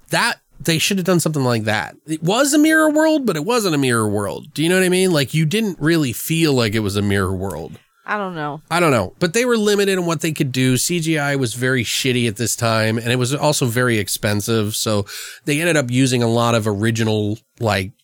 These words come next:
Speaker 1: people from the original Amityville Horror on this movie. Just, you know,
Speaker 2: Mm-hmm.
Speaker 1: trivia on there. Um,
Speaker 2: Hmm.
Speaker 1: it feels very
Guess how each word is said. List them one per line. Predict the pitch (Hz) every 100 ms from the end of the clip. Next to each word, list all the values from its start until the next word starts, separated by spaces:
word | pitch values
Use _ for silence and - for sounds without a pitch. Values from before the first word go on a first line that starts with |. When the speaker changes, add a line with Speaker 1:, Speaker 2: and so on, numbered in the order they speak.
| -
Speaker 1:
people | 175 147 151 139 135
from | - 123 110
the | 104
original | 104 123 139 131 113
Amityville | 107 110 107 104 101 -
Horror | 131 110 98 98 -
on | 104 104 101
this | 95 90 98
movie. | 101 85 85 - - _
Just, | - 90 - - - - - - _ -
you | 101
know, | 135
Speaker 2:
Mm-hmm. | 160 170 165
Speaker 1:
trivia | 196 - 110 92 82
on | 90 92
there. | 92 90 - - - - -
Um, | 123 123 113 104 104 - -
Speaker 2:
Hmm. | 330 262 214 _ 156
Speaker 1:
it | 147
feels | 220 233 139
very | 127 143 170 170 160 151